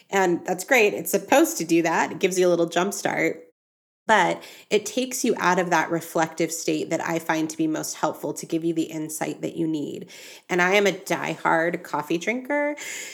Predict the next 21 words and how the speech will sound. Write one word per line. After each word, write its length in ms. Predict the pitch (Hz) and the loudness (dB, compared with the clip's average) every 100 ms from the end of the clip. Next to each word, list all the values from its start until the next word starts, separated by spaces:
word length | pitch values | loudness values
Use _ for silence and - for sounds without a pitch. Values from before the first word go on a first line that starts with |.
| - | -2
So, 480 | - 185 175 180 - | 4 6 8 6 6
um, 420 | 190 175 165 - | 6 6 2 -4
one 260 | - 190 208 | 2 6 6
of 100 | 214 | 6
the 80 | 214 | 2
things 320 | 214 196 175 - | 2 4 2 2
I 200 | 165 175 | 2 2
do 440 | 175 180 170 170 | 2 2 2 2
is 520 | 170 160 165 156 - - _ _ _ | 2 2 0 0 -6 -10 _ _ _
I 120 | - 190 | -2 0
love 240 | 185 180 | 2 0
holding 380 | 180 180 175 170 | 2 2 2 2
a 60 | |
warm 300 | 160 151 151 | 2 0 -2
cup. 440 | 160 - 175 - - | -2 0 0 -2 -8
So 160 | - | -4
sometimes 440 | 190 190 185 190 180 | -2 -2 -2 -2 0
I'll 100 | 165 | -2
have, 540 | 165 160 147 151 - - - _ _ | 0 0 0 -4 -8 -20 -20 _ _
um, 220 | 175 160 | -2 -2
a 240 | 98 180 | 0 -2